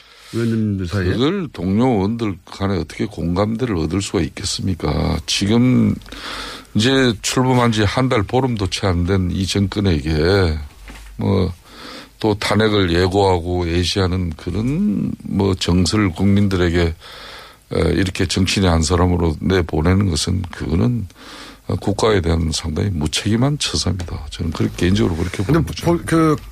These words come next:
Speaker 1: 같은 생각을 하는 사람들끼리 모여있으면 자기들끼리는 통할 수 있으니까 혹시 그런 생각이 통하나 싶어서 제가 여쭤보는 건데.
Speaker 2: 저는 절대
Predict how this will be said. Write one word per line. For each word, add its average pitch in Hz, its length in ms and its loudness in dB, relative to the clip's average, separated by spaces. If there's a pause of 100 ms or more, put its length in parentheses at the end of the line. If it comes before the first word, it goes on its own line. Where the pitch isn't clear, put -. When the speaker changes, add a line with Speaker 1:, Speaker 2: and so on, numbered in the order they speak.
(180)
Speaker 1:
같은 202 220 0
생각을 196 300 4
하는 180 140 4
사람들끼리 160 400 0
모여있으면 131 800 4
자기들끼리는 123 880 2
통할 160 240 0
수 123 460 -2 (580)
있으니까 120 440 0
혹시 147 320 0
그런 135 580 2
생각이 127 460 2
통하나 190 340 2
싶어서 104 300 -2
제가 90 180 0
여쭤보는 82 320 -6
건데. 73 160 -14 (320)
Speaker 2:
저는 220 300 4 (520)
절대 151 600 0